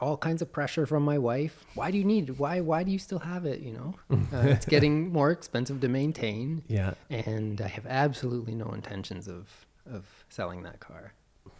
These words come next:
Speaker 1: So.
Speaker 2: Interesting. Okay. Well, I, I wanna, I mean, I wanna spend a lot of time on that Talon, but you said something that kind of piqued my interest, which is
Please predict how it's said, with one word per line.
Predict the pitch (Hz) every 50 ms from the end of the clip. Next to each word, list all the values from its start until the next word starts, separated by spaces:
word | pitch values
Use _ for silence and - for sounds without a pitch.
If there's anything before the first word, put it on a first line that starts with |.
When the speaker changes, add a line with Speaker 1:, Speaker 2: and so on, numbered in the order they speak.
| - - - - -
Speaker 1:
So. | - - - -
Speaker 2:
Interesting. | - - - - - 147 135 117 113 110 - -
Okay. | 113 - - 127 117
Well, | 113 113 110 117
I, | 120 123
I | 127 - 123 120
wanna, | 120 131 135 127 113 110 110 117
I | 113
mean, | 110 107 104 104 - - - - - _ -
I | -
wanna | 113 123 127
spend | - - 180 165
a | 123
lot | 117 120 117 117
of | 107
time | - 127 113 110 107
on | 104
that | 104 101 95
Talon, | - - 117 117 113 110 107 107
but | 104 90
you | 113 104
said | - - 123 131
something | - - 131 123 - - 117 113
that | 113 107
kind | - - 110 110
of | 104 104
piqued | - 113 - -
my | 113 104
interest, | 107 113 117 110 - 110 104 104 - -
which | 107 107 107 - 113
is | 107 104 107 104 98